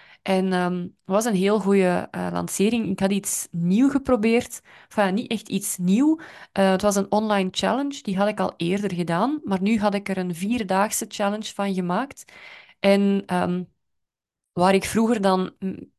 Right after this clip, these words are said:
als ik een meerdaagse challenge deed, eerst werkte met video's en dan op de laatste dag een live webinar, heb ik nu vier keer een live webinar gedaan. Dus op elke dag van de challenge ben ik live, eh, geweest.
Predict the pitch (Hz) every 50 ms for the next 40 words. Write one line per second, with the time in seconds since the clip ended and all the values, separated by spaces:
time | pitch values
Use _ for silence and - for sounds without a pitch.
0 | _ _ _ - 190 190 180 185 - 185 185 180 185 196 196 190 190 180 185 175
1 | - 180 - - - 185 185 202 214 214 196 196 175 190 190 180 - - - -
2 | 196 190 196 190 - - 175 190 180 185 - - 180 175 170 170 - 214 226 226
3 | 220 208 190 185 180 - - - - - - - - - - - - 185 185 180
4 | 185 175 170 170 170 175 180 196 196 - - - 180 170 175 170 165 - - -
5 | - 170 165 165 165 170 170 170 160 - - 165 175 202 202 262 247 240 240 233
6 | 190 185 175 - - - - 185 190 202 208 214 208 208 - - - - - -
7 | _ _ _ _ _ _ _ _ - 160 165 196 240 294 294 - - 202 202 -
8 | - - 190 185 180 180 175 175 175 - - 170 165 156 170 160 165 - - 180
9 | 170 160 160 165 - 180 170 165 165 175 - - - 220 247 254 - 190 190 190
10 | 180 - - 190 170 165 - - - 180 175 180 185 180 180 160 170 165 165 165
11 | - - 165 160 151 151 165 214 262 262 - - - - 214 214 214 214 208 208
12 | - - - - 185 - 208 202 196 202 196 - - - -